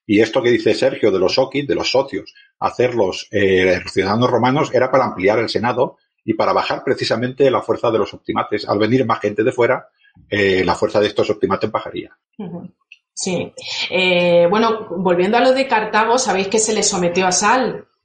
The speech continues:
Speaker 2: se le pasó el arado con la sal para que no se vol-, no volviera a fructificar nada, eh, aquello que había sido sometido por la guerra, eh, de, de Roma,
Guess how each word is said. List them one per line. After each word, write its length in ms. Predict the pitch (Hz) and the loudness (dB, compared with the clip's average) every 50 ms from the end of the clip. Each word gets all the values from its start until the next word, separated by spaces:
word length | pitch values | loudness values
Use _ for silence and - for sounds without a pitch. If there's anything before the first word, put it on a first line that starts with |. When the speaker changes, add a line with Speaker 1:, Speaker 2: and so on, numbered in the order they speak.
| _ _ - | _ _ -10
Speaker 2:
se 160 | - - 185 | -6 -2 -2
le 100 | 180 175 | 0 0
pasó 300 | 170 170 175 - 202 196 | 0 -2 -2 0 0 2
el 60 | 196 | 2
arado 420 | 190 190 190 208 220 220 220 214 | 2 2 2 4 4 4 4 4
con 100 | 220 208 180 | 2 0 0
la 80 | 180 170 | 0 0
sal 280 | - 202 202 226 247 | 0 0 0 0 0
para 180 | 220 208 190 175 | 0 0 0 -2
que 100 | 175 170 | -2 -2
no 140 | 175 185 185 | -2 -2 0
se 200 | - - 208 185 | 0 0 0 2
vol-, 240 | 180 180 170 170 185 | 2 2 2 2 2
no 200 | 190 190 190 185 | 0 0 0 2
volviera 360 | 190 185 185 185 196 202 190 | 2 2 2 2 2 0 0
a 20 | |
fructificar 800 | - - 190 - - 190 - 196 175 - 190 185 190 196 180 180 | -2 -4 -8 -10 -10 -10 -8 -8 -4 0 0 0 0 0 0 0
nada, 500 | 185 208 220 220 196 175 160 - - - - _ - | 0 0 2 2 0 0 -2 -4 -8 -16 -20 _ -2
eh, 460 | 170 175 175 175 175 170 170 170 170 165 | 2 4 6 6 6 6 6 4 2 -2
aquello 420 | 165 170 - 185 180 190 185 180 | -2 0 0 2 2 2 2 0
que 200 | - 190 180 180 | 2 2 2 2
había 240 | 175 175 180 185 180 | 4 4 2 2 2
sido 380 | 180 - 208 190 196 196 196 196 - - - - - - | 2 0 2 2 2 2 2 0 -2 -8 -12 -14 -12 -8
sometido 580 | - - 208 190 180 180 180 208 214 214 208 208 | -6 -4 -2 -2 -2 -2 0 2 2 2 2 2
por 120 | 202 185 180 | 2 2 2
la 120 | 180 175 | 2 2
guerra, 440 | 180 190 196 202 202 190 185 180 - 175 | 2 2 2 2 2 2 2 0 0 2
eh, 220 | 175 175 170 170 | 2 4 4 4
de, 420 | 175 175 175 175 170 170 170 170 | 4 6 6 6 6 4 4 2
de 140 | 170 180 180 175 | 2 2 2 4
Roma, 420 | 196 214 220 214 214 233 269 | 4 4 4 4 2 2 0